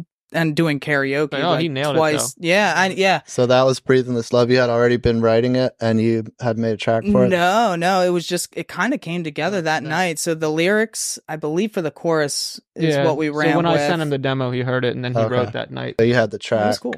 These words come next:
Speaker 2: Yeah,
Speaker 3: And
Speaker 2: I had the
Speaker 3: then
Speaker 2: track,
Speaker 3: he
Speaker 2: yeah.
Speaker 3: sang on it. Okay, that's
Speaker 2: Yeah.
Speaker 3: cool, that's cool. So that's how the first song came about.
Speaker 1: Yeah,
Speaker 2: Yeah.
Speaker 1: when we have
Speaker 2: Yeah.
Speaker 1: a, uh, documentary come out about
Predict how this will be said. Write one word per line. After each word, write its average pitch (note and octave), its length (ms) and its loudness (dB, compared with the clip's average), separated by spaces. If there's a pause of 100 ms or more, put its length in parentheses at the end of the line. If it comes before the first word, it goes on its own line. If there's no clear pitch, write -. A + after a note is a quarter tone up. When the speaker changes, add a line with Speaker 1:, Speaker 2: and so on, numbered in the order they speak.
Speaker 2:
Yeah, D3+ 420 2
Speaker 3:
And C3 80 2
Speaker 2:
I - 40 2
had - 40 0
the G#2 100 -4
Speaker 3:
then G2 100 -6
Speaker 2:
track, A#2+ 180 -4
Speaker 3:
he A#2 80 6
Speaker 2:
yeah. G#2 60 4
Speaker 3:
sang G2 320 0
on G2 140 -6
it. F#2 40 -4
Okay, G#2+ 220 0
that's G#2 240 2
Speaker 2:
Yeah. C3 40 -2
Speaker 3:
cool, G#2 200 2
that's G#2+ 160 -2
cool. A2+ 280 -4
So A2 140 0
that's G#2 160 2
how A2 120 4
the G2+ 60 0
first A2 280 0
song A2+ 200 2
came A2 240 -4
about. A#2+ 240 -6 (200)
Speaker 1:
Yeah, F3+ 180 2
Speaker 2:
Yeah. - 60 0
Speaker 1:
when E3+ 100 -2
we G3 120 -2
have A3 220 2
Speaker 2:
Yeah. G3+ 60 2
Speaker 1:
a, F3+ 140 2 (160)
uh, - 20 -2
documentary D#3+ 800 -2
come C#3+ 260 -4
out C3+ 240 -2
about C3 460 -2